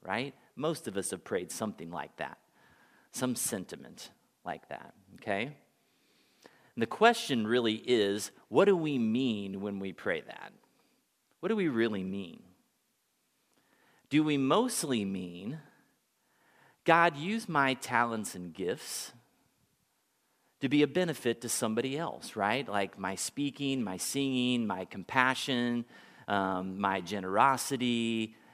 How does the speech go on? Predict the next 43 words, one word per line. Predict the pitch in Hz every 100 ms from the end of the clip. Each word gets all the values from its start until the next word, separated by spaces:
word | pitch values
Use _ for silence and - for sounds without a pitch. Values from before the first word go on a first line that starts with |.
| -
um, | 95 92 87 90 85
whatever | 147 160 139 113
it |
might | 101 101
be. | 107
I'm | 98 101
great | 107 101
with | 92 -
kids. | - 135 127
God, | 104 110 107 92
use | 120 170 175 156 131 117
the | 107
things | 104 131 139 135 117
you've | 123
given | 113 107 101
me | 98 98
to | 92
benefit | 82 104 113 - 110 -
somebody | 110 101 95 87
else, | 71 - -
like | 90
to | -
touch | - - 123 -
another | 104 92 85
life, | 80 58 - - - 120 _ -
right? | 95 123 - _ _ _ _ _ _ _ _ _ _ _ _
How | 143
many | 151 131
of | 117
you |
are | 110
like, | 98 98 110
"Yeah, | 101
that's | 101
probably | - 104 92
what | 90 85
I've | 85
meant | 92 80 - -
most | 82 78
of | -
the | 85
time," | 82 82 95 _
right? | 90 95 123